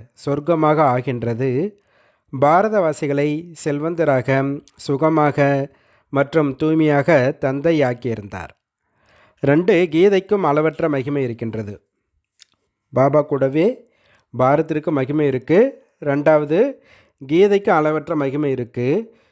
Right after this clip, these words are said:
ஏன்னா அந்த கீதை தான் அனைத்து சாஸ்திரங்களுக்கும் முதன்மையானதாக சர்வசாஸ்திர சிரோன்மணின்னு கீதா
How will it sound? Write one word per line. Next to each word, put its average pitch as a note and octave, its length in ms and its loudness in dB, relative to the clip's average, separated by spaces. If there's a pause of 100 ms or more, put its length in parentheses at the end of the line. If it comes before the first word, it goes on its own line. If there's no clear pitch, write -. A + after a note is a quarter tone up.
(140)
ஏன்னா C3+ 160 2
அந்த D3+ 320 4
கீதை D#3+ 320 2
தான் D#3 180 4
அனைத்து D#3 420 -2
சாஸ்திரங்களுக்கும் C#3 600 -4
முதன்மையானதாக B2+ 1040 0 (360)
சர்வசாஸ்திர D3 720 2
சிரோன்மணின்னு B2+ 600 -2
கீதா B2 220 -2